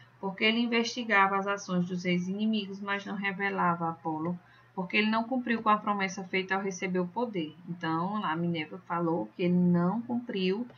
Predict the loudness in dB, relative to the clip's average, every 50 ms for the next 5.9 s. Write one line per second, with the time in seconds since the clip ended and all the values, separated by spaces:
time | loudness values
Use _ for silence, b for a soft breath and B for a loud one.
0 | B B B B B B B B B B _ -2 0 0 2 2 2 2 0 0
1 | 0 0 0 2 2 2 2 0 -2 -6 -14 _ _ _ _ -20 -20 -20 _ _
2 | _ _ _ -2 -2 0 2 2 2 2 4 4 2 2 0 -2 -2 0 0 0
3 | 0 -2 -8 _ _ _ _ _ _ _ -20 _ _ _ _ _ _ _ _ _
4 | _ -18 -2 2 4 6 6 6 4 6 10 10 10 12 12 10 10 10 8 4
5 | 4 2 2 2 4 2 0 2 0 0 0 2 2 2 2 4 2 0